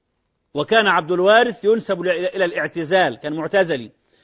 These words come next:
وجعفر ينسب إلى الرفض، ده كان رافضي. فتلاقي برضو طرق الحديث كلها لازم تلاقي فيها واحد إيه؟ هتلاقي كده واحد فيها رافضي شيعي غالي منيل بستين نيلة، لازم، وإلا ما لا يروي هذه القاذورات سني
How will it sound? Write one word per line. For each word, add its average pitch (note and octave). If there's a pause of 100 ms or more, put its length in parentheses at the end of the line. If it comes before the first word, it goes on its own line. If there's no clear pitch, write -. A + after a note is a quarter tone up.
(120)
وجعفر B3+
ينسب A#3
إلى F3+
الرفض، D3+ (180)
ده D#3
كان A3
رافضي. A3+ (540)
فتلاقي F#3+
برضو G3
طرق A3
الحديث F3+
كلها G3
لازم G3
تلاقي G3+
فيها G3
واحد F#3
إيه؟ G3+ (460)
هتلاقي F#3
كده G3+
واحد F#3
فيها G3+
رافضي F#3+
شيعي G3 (280)
غالي G#3
منيل F#3+
بستين G3
نيلة، G#3+ (280)
لازم، D#3 (720)
وإلا F3+
ما F3
لا F#3+
يروي A3
هذه G#3+
القاذورات F#3+
سني F3